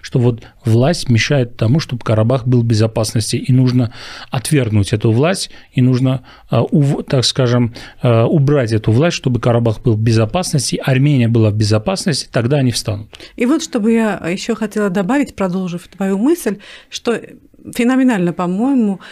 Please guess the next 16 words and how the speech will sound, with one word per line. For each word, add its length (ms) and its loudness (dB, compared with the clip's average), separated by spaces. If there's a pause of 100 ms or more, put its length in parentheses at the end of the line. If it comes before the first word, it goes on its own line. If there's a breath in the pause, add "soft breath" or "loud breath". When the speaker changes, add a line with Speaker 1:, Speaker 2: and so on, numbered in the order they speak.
(240 loud breath)
Speaker 2:
э, 360 -2
люди 420 0
по 140 -2
результатам 520 -2
социологического 920 -4
опроса, 320 -6
который 340 -4
был 280 -2
недавно 460 -2
проведён, 640 -2
э, 260 -4
он 120 0
называется 560 -4
Армянское 500 -4
общество 460 -6
на 260 -2